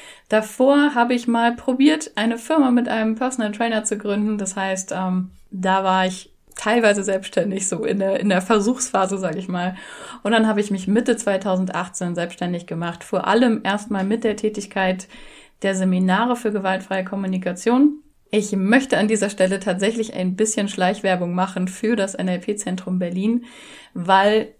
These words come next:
die ein Riesenpart meiner eigenen Reise sind. Ähm, ich habe zweitausendachtzehn dort anfangen dürfen, Seminare für gewaltfreie Kommunikation zu geben, nachdem ich zwei Jahre vorher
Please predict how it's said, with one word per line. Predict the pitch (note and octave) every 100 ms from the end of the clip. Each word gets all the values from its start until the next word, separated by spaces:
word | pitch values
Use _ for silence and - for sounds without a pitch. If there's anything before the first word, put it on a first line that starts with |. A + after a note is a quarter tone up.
| _ -
die | F#3+ F#3 G#3+ A3+ C4 B3+ - -
ein | - F#3+ G3+ -
Riesenpart | G3+ G3 A3 G3 F#3 F3 F3+ F3+
meiner | E3 E3+ E3
eigenen | E3 E3 D#3+
Reise | D#3+ D#3+ D#3+
sind. | - D#3 - - - - - - -
Ähm, | F#3 F#3 F#3
ich | G3+ A3
habe | A3
zweitausendachtzehn | - G#3 G#3+ G3+ G3+ G#3 - - A3
dort | F#3+ G3 G#3+ -
anfangen | G3+ A#3 A3 G#3+ G3+
dürfen, | G3+ G3 F#3+ F#3 F3 E3+ _ -
Seminare | F#3+ G3+ G3+ G#3 A3+
für | A3
gewaltfreie | G3+ F#3 F#3+ - F#3+
Kommunikation | F#3+ G3 F#3 F3+ F3+ - A3
zu | A3 F#3+
geben, | G3 C4 B3+
nachdem | G3+ F#3+ - G3+
ich | G3+ G3+
zwei | G#3 G#3 B3
Jahre | A3 G3+ F#3+
vorher | - A3+ G#3 F#3 F#3